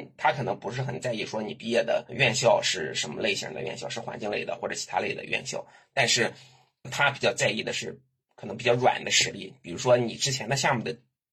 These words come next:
经历，比如说你的这个对应届来说可能是研究分析、逻辑思维这种能力啊，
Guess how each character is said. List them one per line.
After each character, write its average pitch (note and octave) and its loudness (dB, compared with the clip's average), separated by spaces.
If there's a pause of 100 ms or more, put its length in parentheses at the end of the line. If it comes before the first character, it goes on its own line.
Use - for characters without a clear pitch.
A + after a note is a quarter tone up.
(220)
经 A2+ 0
历， - -4 (100)
比 G#2 -10
如 G#2 -4
说 C#3 4
你 B2+ 4
的 A#2 -4
这 A2+ -4
个 G#2 8
对 B2+ -2
应 C3+ 4
届 A#2 6
来 A2 4
说 A2 -6
可 - -10
能 - -8
是 A2 0 (340)
研 G#2 2
究 A#2 0
分 A#2+ 2
析、 - 0 (420)
逻 - 0
辑 A2 -2
思 - 4
维 F2+ 2
这 A#2 0
种 A2 4
能 E2+ 0
力 A#2 -2 (160)
啊， - -10